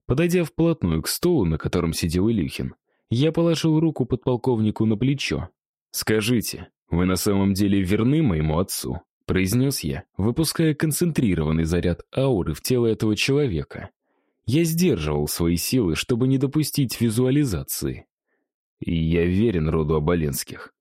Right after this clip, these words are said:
произнёс он чуть дрогнувшим голосом. «Но слова его светлости для меня стоят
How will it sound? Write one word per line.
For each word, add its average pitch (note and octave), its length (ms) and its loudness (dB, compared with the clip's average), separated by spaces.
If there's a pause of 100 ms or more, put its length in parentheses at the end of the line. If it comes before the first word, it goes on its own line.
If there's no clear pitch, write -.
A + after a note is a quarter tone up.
(400)
произнёс C3 500 0
он C#3+ 80 2
чуть C#3 240 0
дрогнувшим E2+ 640 0
голосом. D2 560 -4 (480)
«Но F2 160 2
слова F2 360 2
его F2+ 180 2
светлости G2+ 580 0
для D#2 140 -2
меня D2+ 280 0
стоят C#2 500 -4